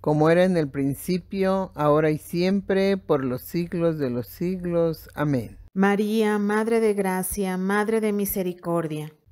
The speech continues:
Speaker 1: En la vida y en la muerte, ampáranos, Gran Señora.
Speaker 2: Cuarto misterio, la asunción de la Virgen María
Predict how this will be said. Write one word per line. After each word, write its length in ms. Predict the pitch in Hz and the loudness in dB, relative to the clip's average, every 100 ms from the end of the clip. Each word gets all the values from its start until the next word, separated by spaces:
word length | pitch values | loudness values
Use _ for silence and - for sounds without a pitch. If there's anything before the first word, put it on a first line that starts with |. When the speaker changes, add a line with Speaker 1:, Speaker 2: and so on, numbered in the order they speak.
| - | -4
Speaker 1:
En 120 | 143 | 0
la 120 | 139 | 2
vida 520 | 139 160 185 185 185 185 | 2 0 2 2 4 2
y 140 | 165 | 0
en 80 | 143 | 0
la 80 | 131 | -2
muerte, 760 | 139 143 160 - 175 180 175 | -2 -2 -4 -6 -6 -6 -6
ampáranos, 720 | - 127 120 139 139 147 131 123 | -6 -6 -2 0 2 0 -2 -4
Gran 300 | 110 120 117 | -4 -6 -8
Señora. 640 | 127 127 101 58 - - _ _ _ _ _ _ _ _ _ _ _ _ _ _ - | -8 -8 -8 -10 -16 -20 _ _ _ _ _ _ _ _ _ _ _ _ _ _ -4
Speaker 2:
Cuarto 440 | 202 196 196 208 | 0 0 -2 -2
misterio, 640 | 196 190 - 170 156 151 - _ _ _ _ | 0 -2 -4 -6 -6 -10 -14 _ _ _ _
la 260 | - 175 175 | -6 -2 0
asunción 720 | 170 - 190 180 - 208 214 | -2 -2 -2 -2 -4 -2 -2
de 100 | 214 | -2
la 140 | 214 196 | -2 -2
Virgen 540 | 196 220 214 214 196 | -2 -2 -4 -4 -4
María 500 | 175 175 202 220 214 | -4 -4 -2 -2 -4